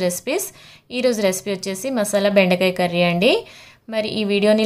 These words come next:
లాస్ట్ వరకు స్కిప్ చేయకుండా చూడండి ఫ్రెండ్స్. ఇప్పుడు ఈ రెసిపీ ఎలా తయారు చేయాలో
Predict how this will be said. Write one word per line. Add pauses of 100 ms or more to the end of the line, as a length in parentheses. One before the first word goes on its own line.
లాస్ట్
వరకు
స్కిప్
చేయకుండా
చూడండి
ఫ్రెండ్స్. (540)
ఇప్పుడు
ఈ
రెసిపీ
ఎలా
తయారు
చేయాలో